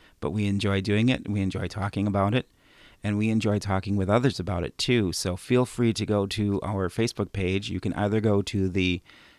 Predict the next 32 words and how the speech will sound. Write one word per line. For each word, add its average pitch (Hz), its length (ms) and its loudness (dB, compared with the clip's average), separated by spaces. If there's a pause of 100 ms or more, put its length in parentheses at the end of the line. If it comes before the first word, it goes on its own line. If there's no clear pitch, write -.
(100)
Kettle 107 300 0
and 90 160 -2
Cup - 200 0 (380)
Facebook 95 360 -4
page, 95 480 -4 (500)
or 120 160 2
you 117 100 2
can 110 160 0
go 104 220 2
to - 260 -4
our 98 400 0 (120)
America 104 560 2
Land 87 540 -2 (440)
Facebook 95 320 -6
page. 92 480 -8 (540)
And 98 480 -2
feel 107 180 -2
free 104 220 -4
to 95 80 -4
give 92 160 -4
us 98 120 -2
some 90 220 -2
suggestions, 110 960 0 (560)
some 95 800 -2 (240)
tips. - 560 -2 (440)
Um, 92 140 -14
feel 104 180 -2
free 101 180 -2
to 92 100 0
ask 104 240 -4
some 101 260 -2
questions. 143 640 -2